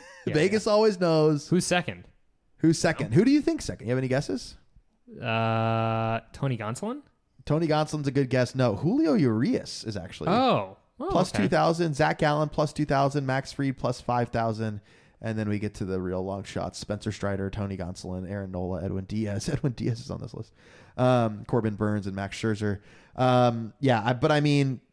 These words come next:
Speaker 2: Julio Urias is plus two thousand, which means if you bet a hundred dollars, you win two thousand dollars. So
Speaker 1: Wow.
Speaker 2: yeah, that's, that's just not gonna happen. Um,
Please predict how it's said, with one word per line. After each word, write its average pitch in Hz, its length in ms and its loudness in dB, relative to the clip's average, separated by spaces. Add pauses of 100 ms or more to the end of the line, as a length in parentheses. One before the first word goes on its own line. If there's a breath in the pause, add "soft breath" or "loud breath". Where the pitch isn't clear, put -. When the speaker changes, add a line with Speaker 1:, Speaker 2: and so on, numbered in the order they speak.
(120)
Speaker 2:
Julio 175 320 6
Urias 151 360 4
is 127 80 -2
plus - 340 -2
two 127 160 0
thousand, 107 380 0
which 107 180 -2
means 113 220 -4
if 104 100 -10
you 110 80 -2
bet 113 220 0
a 107 40 0
hundred 107 280 -2
dollars, 98 340 -2
you 104 60 -2
win 98 180 -4
two - 180 -6
thousand 90 380 -6
dollars. - 360 -12
So 50 400 -10 (140)
Speaker 1:
Wow. 110 180 -12 (460 soft breath)
Speaker 2:
yeah, 80 240 -6
that's, - 340 -6
that's 113 220 -2
just - 200 -10
not - 160 -10
gonna - 120 -16
happen. - 280 -16 (260 loud breath)
Um, 139 380 4